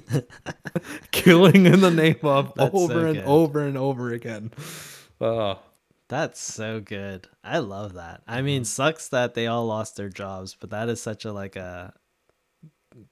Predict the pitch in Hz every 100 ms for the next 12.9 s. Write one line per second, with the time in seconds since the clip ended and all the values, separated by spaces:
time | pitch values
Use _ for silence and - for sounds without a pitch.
0 | _ - 117 104 107 101 101 95 92 90
1 | 87 87 _ _ _ _ 113 - 113 101
2 | - - 123 131 95 - - 98 98 -
3 | 104 95 85 82 85 80 82 - 78 76
4 | _ _ _ - 80 85 127 127 117 -
5 | - - 147 139 135 117 113 107 - 101
6 | 92 - - _ - 147 135 - - _
7 | - 123 107 - 127 147 180 180 151 135
8 | - 120 113 127 - 135 120 - 151 139
9 | - 135 - 113 104 - 110 - 113 127
10 | - - - - - - 104 - 113 -
11 | 117 107 101 110 120 131 - 98 98 113
12 | 104 110 101 - 107 104 90 92